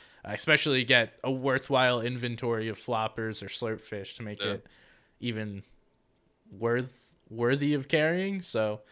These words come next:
Speaker 2: Yeah.
Speaker 1: interesting.
Speaker 2: Also, the nerf made, like, a big difference, I think. Like, it's only ten H P, but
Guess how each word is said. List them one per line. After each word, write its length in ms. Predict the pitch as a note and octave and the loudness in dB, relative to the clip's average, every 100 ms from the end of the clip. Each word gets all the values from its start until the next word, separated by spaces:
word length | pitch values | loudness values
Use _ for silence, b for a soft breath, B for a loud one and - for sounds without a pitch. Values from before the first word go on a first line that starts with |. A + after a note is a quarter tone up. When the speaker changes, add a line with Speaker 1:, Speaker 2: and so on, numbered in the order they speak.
| b b b b _ | b b b b _
Speaker 2:
Yeah. 180 | G#2+ G2+ | -4 -4
Speaker 1:
interesting. 340 | G#2 A2 - | -6 -10 0
Speaker 2:
Also, 200 | B2+ D3 | 0 2
the 140 | D#3 B2 | 2 4
nerf 380 | B2+ B2+ - | 4 4 0
made, 380 | G#2+ A2 G#2 G2 | -2 0 0 -6
like, 200 | G#2 A2 | -4 -2
a 60 | G#2 | -2
big 220 | G#2 G2+ | -2 -2
difference, 340 | G#2+ G#2+ G#2 G2 | -4 -4 -6 -6
I 80 | |
think. 180 | G2 G2+ | -4 -2
Like, 100 | G#2 | 0
it's 160 | G#2+ G#2+ | 0 -2
only 180 | B2+ B2 | -2 -2
ten 220 | A#2+ A#2+ | 0 0
H 240 | G#2+ - | -2 -4
P, 180 | - A2 | -2 -2
but 320 | G2+ F#2+ - | 0 -2 -4